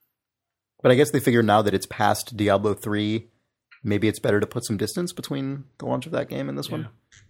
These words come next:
Speaker 1: Or, and maybe the game's just not done. I don't know.
Speaker 2: Mm-hmm. Well, there's multiplayer now. I don't, that stuff's just a pain.
Speaker 1: Yeah, yeah. I mean, that, that was announced when they announced the game.
Speaker 2: Yeah.
Speaker 1: Yeah.
Speaker 2: Well, I mean, but it's still one of those things that just,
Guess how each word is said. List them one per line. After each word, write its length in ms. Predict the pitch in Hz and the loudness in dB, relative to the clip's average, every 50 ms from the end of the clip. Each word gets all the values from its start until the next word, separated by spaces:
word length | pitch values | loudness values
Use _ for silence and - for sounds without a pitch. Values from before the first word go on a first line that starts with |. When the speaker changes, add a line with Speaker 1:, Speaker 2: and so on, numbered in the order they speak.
| _ _ _ - | _ _ _ 0
Speaker 1:
Or, 80 | 143 | 2
and 260 | 139 135 131 123 120 127 | 4 4 4 4 4 4
maybe 180 | 120 110 123 127 | 4 4 2 2
the 40 | |
game's 200 | 120 131 135 123 | 2 0 -2 -2
just 100 | 113 92 | -4 -4
not 140 | 104 101 101 | -6 -6 -4
done. 140 | 101 98 98 | -4 -4 -4
I 60 | 104 107 | -4 -6
don't 80 | 107 | -6
know. 160 | 107 104 101 _ - - | -6 -8 -10 _ -14 -16
Speaker 2:
Mm-hmm. 120 | 110 117 113 - - - 139 | -14 -14 -14 -16 -14 -6 0
Well, 160 | 151 160 165 | 0 0 0
there's 240 | 135 156 156 151 - | 0 0 -2 0 0
multiplayer 560 | 160 170 165 180 165 - 120 110 107 104 101 101 | -2 -4 -2 -2 -2 -4 -4 -8 -8 -8 -10 -8
now. 360 | 104 101 98 101 101 101 - _ - 127 | -10 -10 -10 -10 -10 -12 -14 _ -12 -10
I 80 | 127 | -10
don't, 180 | 123 113 98 104 | -10 -10 -10 -10
that 160 | 147 143 147 | -10 -10 -10
stuff's 300 | - 117 101 95 - - | -10 -14 -14 -16 -18 -18
just 340 | - 117 104 - - - _ | -16 -14 -14 -14 -16 -18 _
a 40 | - | -10
pain. 160 | - 240 254 | -2 4 4
Speaker 1:
Yeah, 80 | 233 | 6
yeah. 200 | 190 160 139 120 | 6 6 6 6
I 40 | 120 135 | 6 6
mean, 120 | 147 143 | 6 6
that, 160 | 143 131 - - | 6 4 6 4
that 120 | 131 120 | 4 4
was 140 | 120 120 110 | 4 2 2
announced 420 | 110 98 92 92 101 - - - | 2 2 2 0 0 -2 -6 -4
when 140 | 104 101 95 | -2 0 0
they 100 | 92 95 | 0 -2
announced 280 | 95 95 - - - - | -4 -6 -8 -10 -10 -12
the 40 | - | -12
game. 300 | - - - 127 127 120 - - - | -12 -10 -12 -12 -12 -14 -16 -18 -14
Speaker 2:
Yeah. 220 | 131 117 - 104 - _ - | -12 -12 -12 -12 -16 _ -12
Speaker 1:
Yeah. 100 | - - | -4 -2
Speaker 2:
Well, 180 | 160 185 185 | 0 0 2
I 40 | 190 190 | 0 0
mean, 80 | 180 170 | 0 0
but 100 | 175 208 | 2 0
it's 180 | 170 127 - | 0 0 -2
still 200 | - - 160 143 | 0 2 2 2
one 100 | 135 127 | 2 -2
of 60 | 120 | -6
those 160 | 117 113 - - | -8 -10 -10 -10
things 180 | 123 113 104 | -12 -12 -12
that 80 | 104 - | -16 -14
just, 300 | - 104 104 - - | -14 -12 -14 -14 -18